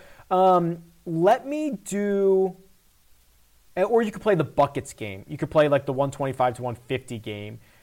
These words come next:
where a lot of these shots are gonna come from. Let's do, let's do that.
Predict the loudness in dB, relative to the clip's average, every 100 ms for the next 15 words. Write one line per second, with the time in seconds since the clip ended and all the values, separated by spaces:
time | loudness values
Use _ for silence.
0 | _ 0 2 2 -2 -4 -2 -2 -2 -8
1 | -10 -8 -8 -8 -10 -10 -12 -18 _ _
2 | -20 _ -4 0 0 0 -8 -6 -2 -2
3 | -2 -4 -8 -2 -2 -2 -4 -4 -6